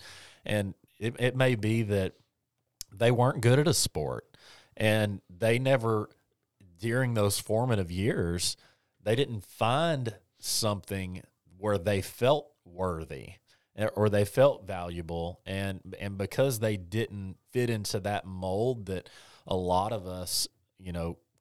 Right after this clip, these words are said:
coaches, educators, parents, everybody s-, sometimes have a, we,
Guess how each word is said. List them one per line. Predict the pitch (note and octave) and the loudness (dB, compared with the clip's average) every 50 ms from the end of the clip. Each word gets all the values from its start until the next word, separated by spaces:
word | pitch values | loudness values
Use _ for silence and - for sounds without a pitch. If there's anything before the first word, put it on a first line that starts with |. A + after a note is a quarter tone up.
| _ _ | _ _
coaches, | - - - E2+ E2+ E2 - - - G#2 G#2 A2 A2+ - - - | -10 -6 -6 -6 -6 -6 -6 -6 -4 -2 -2 -2 -4 -4 -6 -6
educators, | F2 F2 F2 E2 F2 F#2 - - G#2+ F#2 F#2+ G2+ G2+ G#2 G#2+ A2 A2 - | -6 -6 -6 -6 -8 -10 -6 -4 -4 -2 -2 -2 -2 -2 -4 -4 -4 -6
parents, | - - - - - F2+ F2 F2 F#2 F#2+ G#2 A#2 A#2 - - - - - | -8 -10 -14 -14 -12 -10 -8 -6 -6 -4 -4 -4 -6 -6 -8 -10 -8 -4
everybody | F2 F#2+ G#2 A#2 C#3 B2+ G#2+ F2+ F2 D#2 D#2 D#2 D#2 D#2+ E2+ F2+ - - - - - - - _ | -2 -2 -2 -2 -2 -4 -4 -4 -4 -6 -4 -4 -4 -6 -6 -8 -10 -14 -20 -20 -20 -20 -20 _
s-, | - - - - G#2+ - _ _ _ - | -6 -4 -2 -2 -4 -6 _ _ _ -6
sometimes | - - - A#2+ A#2 G#2+ - - A2 A2+ A2 G#2 F#2 - - G2 E2+ D#2+ D#2+ _ _ _ | -4 0 0 0 0 0 0 0 0 0 0 -2 -6 -10 -12 -18 -20 -20 _ _ _ _
have | - - - A2+ A2+ G2 | -10 -2 0 0 0 0
a, | F#2+ F2 F2 F2 - _ _ _ _ _ _ _ | -2 -4 -4 -6 -10 _ _ _ _ _ _ _
we, | G2 G2+ G#2 G#2+ G#2+ | -8 -6 -6 -4 -6